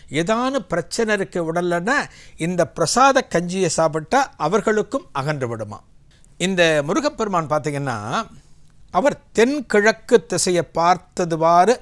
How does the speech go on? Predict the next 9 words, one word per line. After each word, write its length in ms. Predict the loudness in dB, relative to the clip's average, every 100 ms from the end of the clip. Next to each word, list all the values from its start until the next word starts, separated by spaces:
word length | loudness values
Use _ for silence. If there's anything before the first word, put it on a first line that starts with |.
| -2
அமர்ந்திருக்கிறார். 580 | -4 -4 -8 -8 -10 -12 _ -12 -2
அவருடைய 340 | 0 0 2
முகம் 200 | 2 4
பார்த்தீங்கன்னா, 360 | 2 2 0 -2
தென்கிழக்கு 580 | -2 0 0 0 -4
திசையை 320 | -4 -4 -4 -4
பார்த்த 320 | -6 -4 -6
மாதிரி 340 | -6 -6 -6
இருக்குமா. 320 | -8 -10 -14